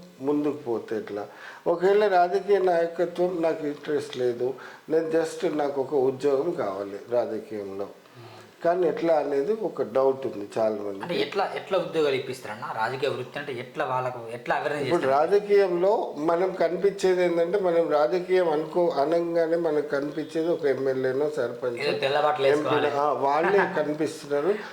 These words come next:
Speaker 2: ఆ.
Speaker 1: పెద్ద పెద్ద వెహికల్స్, మంది మార్బలం, ఇదే కనిపిస్తుంది.
Speaker 2: అవును.
Speaker 1: కానీ ఇవే కాదు రాజకీయాల్లో, వాళ్ళని నడిపించే ఫోర్స్ వెనుక ఉంటుంది.
Speaker 2: ఓకే.
Speaker 1: ఒక్క రాజకీయ నాయకుడు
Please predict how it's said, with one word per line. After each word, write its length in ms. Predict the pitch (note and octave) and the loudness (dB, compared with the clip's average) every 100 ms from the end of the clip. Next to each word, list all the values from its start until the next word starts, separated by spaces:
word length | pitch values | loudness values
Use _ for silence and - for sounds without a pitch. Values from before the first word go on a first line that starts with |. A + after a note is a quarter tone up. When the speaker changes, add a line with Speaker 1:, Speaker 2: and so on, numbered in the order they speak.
| - | 2
Speaker 2:
ఆ. 40 | C#3 | 6
Speaker 1:
పెద్ద 220 | C#3 D3 | 6 6
పెద్ద 180 | D3 D3 | 6 6
వెహికల్స్, 640 | C#3+ C#3+ C#3+ C#3+ C#3 C3+ | 6 6 6 4 2 2
మంది 420 | D#3 D3 C3+ C#3+ | 0 2 0 0
మార్బలం, 580 | D#3 C#3 C3+ C#3 E3 F#3 | 2 2 0 0 -2 0
ఇదే 240 | E3 F#3 A3 | 2 4 4
కనిపిస్తుంది. 760 | G3+ E3 F3 F3 - A#2+ G#2 - - | 4 0 -2 -4 -2 -4 -4 -10 -8
Speaker 2:
అవును. 160 | B2+ C3 | -4 0
Speaker 1:
కానీ 240 | G3+ F#3 | 2 2
ఇవే 240 | E3+ A3 | 2 4
కాదు 360 | A#3+ G#3 E3 E3 | 4 4 2 2
రాజకీయాల్లో, 840 | C3 B2+ D3 D3+ D3+ A#2+ G#2 G2 G2+ - - C3 | 2 2 0 -2 0 0 -2 -4 -10 -18 -8 0
వాళ్ళని 640 | D3 G3 A3 A3 A3 G3+ | 2 2 4 4 4 4
నడిపించే 680 | F3 G3 G#3+ A#3 A#3 A#3 A3 | 4 2 0 -2 -2 2 2
ఫోర్స్ 440 | - F#3 G#3 - | 4 2 2 0
వెనుక 360 | G3 F3+ F#3 G#3 | 2 2 4 4
ఉంటుంది. 540 | F#3+ D3+ - C#3+ G#2+ F#2 - A#2 | 2 2 -2 -4 -4 -10 -10 -10
Speaker 2:
ఓకే. 220 | - F#2+ | -10 -6
Speaker 1:
ఒక్క 240 | G#3 - A3+ | -6 0 2
రాజకీయ 600 | G#3 F#3 G#3 A#3 A#3 A3+ | 4 4 2 0 4 2
నాయకుడు 680 | G#3+ G3 F#3+ F#3+ G3 G#3+ | 4 2 2 0 2 2